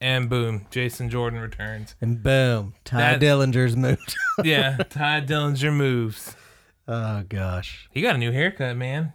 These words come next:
Speaker 2: Yeah.
Speaker 1: Saw it a couple weeks ago. Looked nice. Looked nice.
Speaker 2: <laughs>
Speaker 1: Looked like a nice young boy.
Speaker 2: Yeah. If you like to have fun, tweet at Smark to Death how much you love Ty Dillinger.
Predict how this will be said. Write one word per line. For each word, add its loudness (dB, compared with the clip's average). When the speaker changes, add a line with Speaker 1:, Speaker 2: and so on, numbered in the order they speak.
Speaker 2:
Yeah. -4
Speaker 1:
Saw -6
it -4
a -6
couple -4
weeks -4
ago. 0
Looked -4
nice. -6
Looked -4
nice. -6
Speaker 2:
<laughs> -14
Speaker 1:
Looked -2
like 0
a 0
nice 2
young 2
boy. 2
Speaker 2:
Yeah. 0
If -2
you 4
like 4
to 4
have 4
fun, 2
tweet 2
at 2
Smark 2
to 0
Death 4
how 2
much 0
you 0
love 2
Ty 4
Dillinger. 0